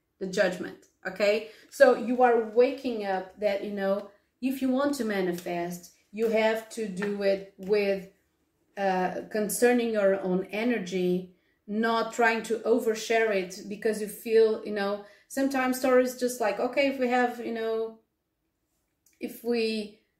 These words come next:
uh, have an, uh, a team," uh,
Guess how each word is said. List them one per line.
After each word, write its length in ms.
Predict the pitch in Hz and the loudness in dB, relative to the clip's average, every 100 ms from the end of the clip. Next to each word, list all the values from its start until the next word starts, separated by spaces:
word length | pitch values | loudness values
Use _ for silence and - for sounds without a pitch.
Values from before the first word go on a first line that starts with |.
| - | -8
uh, 300 | 202 196 196 | 0 4 4
have 260 | 220 214 220 | 2 -2 -2
an, 140 | 214 | -2
uh, 280 | 208 196 - | -2 -2 -4
a 60 | 196 | -6
team," 560 | 214 254 262 262 254 - _ _ 202 | 0 2 4 4 2 -4 _ _ -6
uh, 640 | 202 202 196 190 - | -2 0 2 0 -2